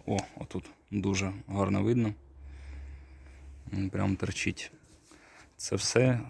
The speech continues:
це одна сторона в мене получилась. Лівою стороною я десь поймав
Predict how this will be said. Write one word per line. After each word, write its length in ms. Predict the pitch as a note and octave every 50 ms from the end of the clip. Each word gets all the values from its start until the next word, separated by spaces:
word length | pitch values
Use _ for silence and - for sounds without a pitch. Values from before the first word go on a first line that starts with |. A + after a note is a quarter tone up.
| G2 G2+
це 200 | - - G#2 G#2+
одна 240 | G#2 G#2 G#2+ A2+ A2
сторона 360 | - - - G2 G2+ G2 G2
в 60 | G2 G2
мене 220 | G2 G2 G2 F#2+
получилась. 640 | - G2 G2 G2 - - G#2 G2+ G2 F#2+ - - - - _ _ _ _ _ _ _ _ _ _ _ _ _ _ _ _ _ - _ - - - - - _ _ _ _ _ _ _ - - _ _ _ _ _ _ _ _ _ _ _ _ _ _ _ _ _ _ _ - G#2 G2
Лівою 400 | G2+ G2+ G#2+ G#2 G#2 G#2 G#2 G2+
стороною 560 | - - - A2 A2 G#2+ G#2+ G#2+ G#2 G2+ G2+
я 80 | G2+ G2+
десь 400 | G#2 G#2 G2 - - - - - _ _ _ _ _ _ _ _ _ _
поймав 440 | - G#2 G#2 G2+ G#2 G#2 G2+ F#2+